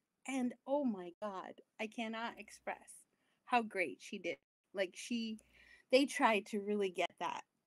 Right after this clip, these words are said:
that same feel from the movie into the play. Um,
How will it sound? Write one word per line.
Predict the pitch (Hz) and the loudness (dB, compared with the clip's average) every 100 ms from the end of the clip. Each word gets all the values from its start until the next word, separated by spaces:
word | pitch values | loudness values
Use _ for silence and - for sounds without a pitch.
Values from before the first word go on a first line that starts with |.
| _ _ - | _ _ -4
that | 165 - | -4 0
same | 277 269 254 | 2 4 2
feel | - 240 233 | -2 -2 -2
from | 226 240 | -2 -2
the | 233 | 0
movie | 226 226 220 208 - | -2 -4 -4 -4 -2
into | 202 - 180 175 165 202 _ _ _ _ _ _ _ | -4 -2 0 2 0 -4 _ _ _ _ _ _ _
the | 214 202 | 2 2
play. | - 104 - 214 - - - _ _ _ | 0 -2 -4 -6 -10 -20 -20 _ _ _
Um, | 214 196 175 165 - | 4 4 4 0 -6